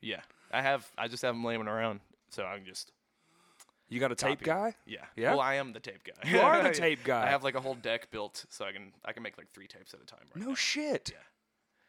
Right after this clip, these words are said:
Speaker 1: Yeah.
Speaker 2: That's fucking cool, man. Look at you. Now, is this record label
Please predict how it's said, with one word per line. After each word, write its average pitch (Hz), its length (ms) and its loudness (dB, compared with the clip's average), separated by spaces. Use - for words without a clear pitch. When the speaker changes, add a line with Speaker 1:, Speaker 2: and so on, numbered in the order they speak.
Speaker 1:
Yeah. - 140 -20
Speaker 2:
That's 240 180 -2
fucking 226 440 0
cool, 302 360 0
man. 151 460 0
Look 311 200 2
at 143 320 2
you. 101 100 -2
Now, 170 320 4
is 147 160 0
this 208 200 2
record 175 300 2
label 214 480 2